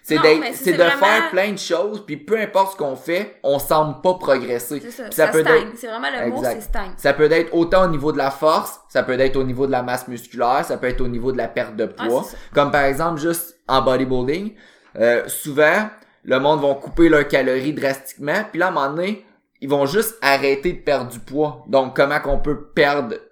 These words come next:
Speaker 1: euh, on peut, comme ils vont, ils vont atteindre un plateau, peu importe ce qu'ils vont faire, leur poids va plus diminuer. Fait que, mettons, un exemple de briser un plateau là-dessus, ça pourrait être de, pendant un mois, réaugmenter les calories un petit peu pour après ça les redescendre.
Speaker 2: Mhm.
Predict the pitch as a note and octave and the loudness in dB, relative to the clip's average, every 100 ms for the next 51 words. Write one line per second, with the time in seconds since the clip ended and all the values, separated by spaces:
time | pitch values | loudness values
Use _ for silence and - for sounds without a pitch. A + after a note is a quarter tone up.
0 | A#2 A#2 A2+ A#2+ C#3 B2+ D#2+ E2 G#2 A#2 | -2 0 0 0 2 2 0 -8 -4 -4
1 | A2 G#2+ A2+ A2 G#2 G#2+ G#2+ A2+ A2+ C3+ | -4 -4 -4 -2 -4 -6 -6 -6 -6 -6
2 | C3 A#2 B2 A2+ A2+ F3+ - - _ E3 | -6 -8 -4 -4 -2 -6 -8 -18 _ 2
3 | D#3 F3 E3+ - C#3 B2+ B2 D#3+ F#3 D#3+ | 4 2 -2 -4 -2 -2 0 2 4 4
4 | A#2+ - - D3+ C#3+ B2 - C3+ A2 B2 | 2 0 2 4 4 0 -4 -10 -8 -6
5 | B2 C3 F3+ - - - G#2 - G#2+ G#2 | -6 -6 -8 -10 -20 -16 -14 -8 -8 -4
6 | A#2 A#2+ A2 G#2 A#2+ C3+ D3+ A#2+ G2+ G#2 | -2 -2 -4 -4 -2 -2 0 -2 -2 -6
7 | A2+ B2+ A#2+ A#2+ A2+ C#3 C#3+ A2+ - - | -6 -4 -4 -4 -4 -2 -2 -2 -6 -8
8 | F3 D3 A2 A2+ A2+ B2+ C#3 A#2+ A#2 - | -6 -6 -6 -4 -2 0 0 -2 -4 -6
9 | - A#2+ A#2 A#2+ B2+ - C3 B2+ B2+ C3 | 0 2 4 2 0 0 -2 0 0 0
10 | D3 F#3 B2 C3 B2 A2+ B2 A#2 B2+ C3 | 0 0 -2 0 2 2 -2 -2 -2 -4
11 | A#2+ A#2+ A2+ A2 A2+ B2 A2 - - F3 | -2 0 0 0 -2 -6 -8 -8 -4 -2
12 | F3 C3+ B2 - A#2+ - C#3+ B2+ A2+ A2+ | 0 0 0 -2 -6 0 0 0 -2 -2
13 | G#2 G2+ - A2+ F2 D#2 - G#3+ | -2 -4 -4 -6 -8 -14 -16 -18